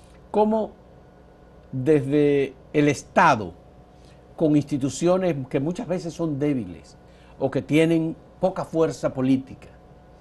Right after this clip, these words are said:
se puede incidir en una educación que, eh, que sea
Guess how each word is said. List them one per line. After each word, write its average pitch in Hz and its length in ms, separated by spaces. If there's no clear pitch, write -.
se - 220
puede 165 400
incidir 139 840
en 117 140
una 139 140
educación 123 720
que, 120 340
eh, 95 480
que 113 80
sea 131 320